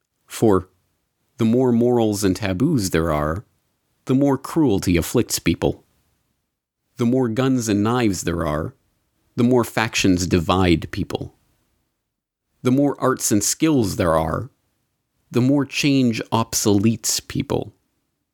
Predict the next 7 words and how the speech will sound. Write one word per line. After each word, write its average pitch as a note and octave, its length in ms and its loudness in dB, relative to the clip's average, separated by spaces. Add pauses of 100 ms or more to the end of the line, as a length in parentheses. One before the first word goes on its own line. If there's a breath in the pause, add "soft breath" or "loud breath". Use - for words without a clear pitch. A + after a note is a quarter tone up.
(640)
The A#2+ 100 0
more B2 260 2
laws A2 480 2
and - 160 0
taxes - 680 -4
there E2 240 -4
are, D#2+ 340 -2